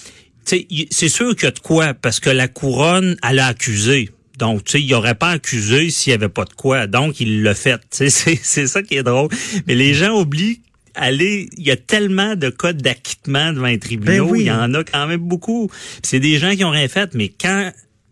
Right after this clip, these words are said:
Speaker 1: la personne est acquittée, on n'en parle pas beaucoup. C'est normal, c'est
Speaker 2: Ben,
Speaker 1: moins
Speaker 2: c'est sûr, ben,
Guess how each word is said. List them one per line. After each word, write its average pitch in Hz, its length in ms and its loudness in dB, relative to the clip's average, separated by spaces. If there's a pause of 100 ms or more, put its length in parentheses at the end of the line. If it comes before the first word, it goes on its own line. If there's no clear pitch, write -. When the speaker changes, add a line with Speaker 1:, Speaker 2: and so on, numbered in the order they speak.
(200)
Speaker 1:
la 110 240 -6
personne 135 340 -2
est 131 160 0
acquittée, 156 600 -2 (380)
on 110 100 -2
n'en 95 160 0
parle 139 180 0
pas 196 140 2
beaucoup. 190 440 2 (340)
C'est - 180 -4
normal, 139 500 2
c'est 117 140 -2
Speaker 2:
Ben, 107 120 4
Speaker 1:
moins 127 120 2
Speaker 2:
c'est 120 100 2
sûr, 180 200 4
ben, 185 60 4